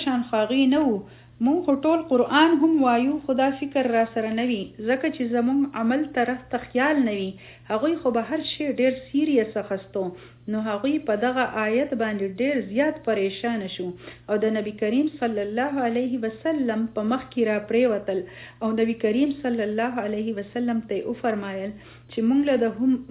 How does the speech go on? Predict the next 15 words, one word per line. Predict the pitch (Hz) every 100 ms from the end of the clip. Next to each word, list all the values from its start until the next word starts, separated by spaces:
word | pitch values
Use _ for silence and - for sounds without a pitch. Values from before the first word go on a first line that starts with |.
| 220
مونځ | 277 277 240
حکم | 269 277 277 247
راکړی | 262 311 302 302 294
شو، | 285 285 285 - - - - - - - - - 196
مونږ | 208 226 208
هغه | 214 233 -
ومنو. | 254 254 233 233 240 - - - - - - - - - 254 226 226
مونږ | 277 285 277
له | 277 285 - - -
د | 214 233
روژې | 226 226 220 285 240
حکم | 277 294 247
راکړی | 240 277 294 294 285 285
شو، | 277 240
مونږ | 208